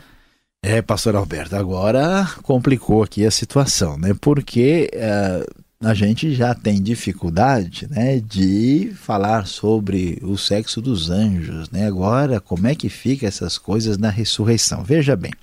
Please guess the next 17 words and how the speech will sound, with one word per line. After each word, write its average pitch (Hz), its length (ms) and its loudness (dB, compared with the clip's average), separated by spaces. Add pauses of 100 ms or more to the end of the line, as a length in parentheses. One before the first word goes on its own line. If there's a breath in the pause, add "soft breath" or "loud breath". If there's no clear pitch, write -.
(160 soft breath)
é 202 100 2
importante 110 640 2
destacar 95 720 -2 (320)
que - 140 -2
o 107 40 4
texto 98 380 0
é 104 60 2
muito 120 920 4
claro 101 540 2
em 156 420 4
dizer 92 680 2 (340 soft breath)
que 160 560 4
não 143 920 4
haverá, 107 960 2 (440)
ah, 110 260 2 (140)
casamento 110 960 2
e 104 120 4